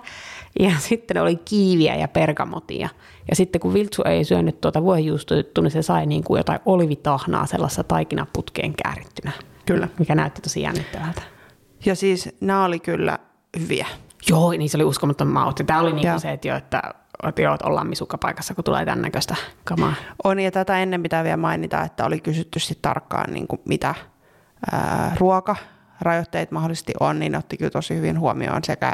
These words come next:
Speaker 2: Viltsun vuohenjuuston että Ritvan listan
Speaker 1: Kyllä.
Speaker 2: asioista, mitä ei syö.
Speaker 1: Ja ne oli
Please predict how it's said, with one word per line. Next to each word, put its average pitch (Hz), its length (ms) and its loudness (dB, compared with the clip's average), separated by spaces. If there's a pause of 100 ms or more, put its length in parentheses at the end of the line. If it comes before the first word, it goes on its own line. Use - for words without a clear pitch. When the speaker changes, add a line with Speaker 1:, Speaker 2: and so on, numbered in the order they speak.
(120)
Speaker 2:
Viltsun 147 380 -2
vuohenjuuston 147 600 -2
että 139 280 -2
Ritvan - 420 -4
listan - 420 -4 (200)
Speaker 1:
Kyllä. 143 300 2 (140)
Speaker 2:
asioista, - 560 -4
mitä - 220 -2
ei - 140 0
syö. - 280 -2 (240)
Speaker 1:
Ja 160 220 4
ne 160 100 2
oli 147 200 0